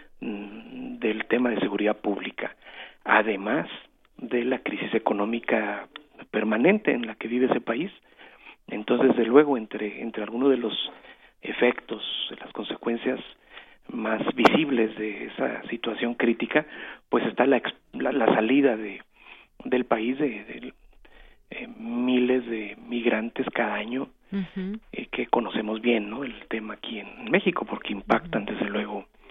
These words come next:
Speaker 1: nuestra situación migratoria. Es
Speaker 2: Y
Speaker 1: una, es una
Speaker 2: Ujú.
Speaker 1: casi un nivel de crisis humanitaria, ¿verdad?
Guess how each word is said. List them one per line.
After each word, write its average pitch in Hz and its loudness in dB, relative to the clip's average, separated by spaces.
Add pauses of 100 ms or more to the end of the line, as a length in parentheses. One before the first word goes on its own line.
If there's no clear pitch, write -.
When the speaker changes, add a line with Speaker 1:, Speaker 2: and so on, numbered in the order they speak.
(560)
Speaker 1:
nuestra 113 2
situación 110 4
migratoria. 113 4 (1000)
Es - 0
Speaker 2:
Y - 4
Speaker 1:
una, 156 -2
es 190 2
una - -2 (400)
Speaker 2:
Ujú. 208 -20 (460)
Speaker 1:
casi - 4
un 120 0
nivel 117 0
de - 0
crisis 120 2
humanitaria, 104 -6
¿verdad? 117 -6